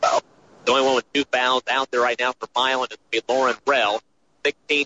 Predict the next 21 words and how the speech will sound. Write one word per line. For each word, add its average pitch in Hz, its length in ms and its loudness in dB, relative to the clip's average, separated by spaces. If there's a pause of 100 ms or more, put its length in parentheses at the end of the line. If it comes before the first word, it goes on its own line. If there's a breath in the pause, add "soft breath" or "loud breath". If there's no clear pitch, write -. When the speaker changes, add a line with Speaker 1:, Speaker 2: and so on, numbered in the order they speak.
Speaker 2:
seconds. 151 440 -2 (240)
Jumper 143 320 0
is 123 160 0
up 160 220 0
off 139 280 0
the 127 80 -4
glass 139 440 0
and 127 200 -4
good. 151 260 0
It's 127 100 -8 (120)
Kemper 190 280 -4
who 139 160 0
puts 147 300 -2
in 147 180 0
her 175 160 0 (100)
first 143 200 0 (120)
field 143 240 0
goal. 143 240 0
She 160 220 -2
has 151 240 -2 (120)
three. 156 380 0